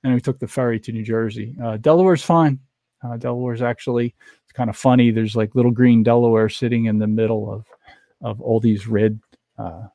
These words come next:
the red bastion of communist-run states. Um, I hope Delaware can hang on a little longer, but, uh, the people that have been in charge, it's slowly getting more and more restrictive, I think.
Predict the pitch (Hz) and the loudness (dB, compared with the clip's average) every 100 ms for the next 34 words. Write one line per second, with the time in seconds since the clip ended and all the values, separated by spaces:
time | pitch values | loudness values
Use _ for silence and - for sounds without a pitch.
0 | _ 110 110 104 104 92 92 - 107 98 | _ -12 -8 -8 -8 -10 -10 -12 -14 -12
1 | 98 _ - 113 107 107 107 113 98 - | -14 _ -12 -8 -6 -8 -10 -12 -12 -10
2 | 107 98 - - _ - - _ - 113 | -10 -10 -12 -20 _ -20 -20 _ -12 -8
3 | 110 110 117 143 127 151 156 151 - 139 | -6 -6 2 2 4 2 4 2 2 2
4 | 147 151 151 147 143 139 135 143 123 110 | 2 2 2 2 2 2 4 2 2 -2
5 | 110 110 _ _ _ _ _ 110 104 101 | -4 -8 _ _ _ _ _ -16 -12 -12
6 | 107 _ _ - 131 127 - 113 113 107 | -14 _ _ -20 -12 -12 -8 -8 -6 -8
7 | 113 113 110 110 107 131 113 107 110 - | -8 -8 -6 -4 -4 0 0 -2 -12 -20
8 | - 117 113 110 110 98 95 101 _ _ | -14 -10 -8 -8 -10 -10 -12 -14 _ _
9 | _ _ _ _ 123 113 107 104 101 - | _ _ _ _ -8 -6 -6 -10 -14 -14
10 | 120 _ 98 101 107 | -14 _ -16 -14 -16